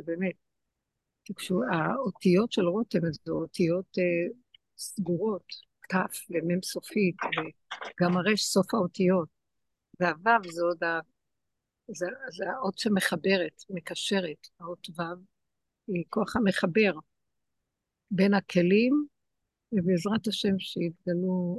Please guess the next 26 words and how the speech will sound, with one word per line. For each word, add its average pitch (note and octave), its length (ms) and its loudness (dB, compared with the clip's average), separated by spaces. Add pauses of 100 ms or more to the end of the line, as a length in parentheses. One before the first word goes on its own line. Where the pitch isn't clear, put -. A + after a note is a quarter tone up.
(100)
האורות. F3 380 -4
אני F#3 260 0
לא A#3+ 80 2
סתם D4+ 240 0
אומרת A#3 420 0
את F#3 60 2
זה, E3 120 -4 (100)
כי E3+ 240 2
עברנו G3 420 -2
כל - 100 -8
כך G3+ 240 -4
הרבה, F3 220 -6 (180)
ונראה E3 440 -6 (2000)
שהשנה G3+ 420 2
זה F3+ 160 0
שנת G3 360 2
הפדיון G#3+ 640 4
של F#3 240 2
כל, - 220 4 (1300)
אה, A3 460 6
וש-, - 260 -2 (180)
ופדויי G#3 760 4
השם A3+ 480 6
ישובו G#3 680 4 (420)
לציון G#3 480 6
ברינה. F#3 400 6